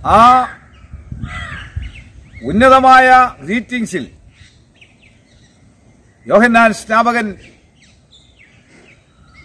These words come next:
ഹൃദയത്തിനുള്ളിൽ നിന്ന് തന്നെ പരിശുദ്ധാത്മാവിനാൽ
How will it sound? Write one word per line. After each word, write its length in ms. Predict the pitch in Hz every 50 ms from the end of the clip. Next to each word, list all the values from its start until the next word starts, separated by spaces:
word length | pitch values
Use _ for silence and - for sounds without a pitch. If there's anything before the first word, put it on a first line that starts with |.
| _ - -
ഹൃദയത്തിനുള്ളിൽ 760 | 143 180 220 247 254 254 254 247 247 254 254 262 262 262 254
നിന്ന് 240 | 254 254 233 233 240
തന്നെ 460 | 233 220 220 214 196 165 143 - - _ _ _ - _ _ 160
പരിശുദ്ധാത്മാവിനാൽ 1080 | 180 254 233 - 233 220 165 - 220 220 208 196 202 196 190 190 185 180 165 151 131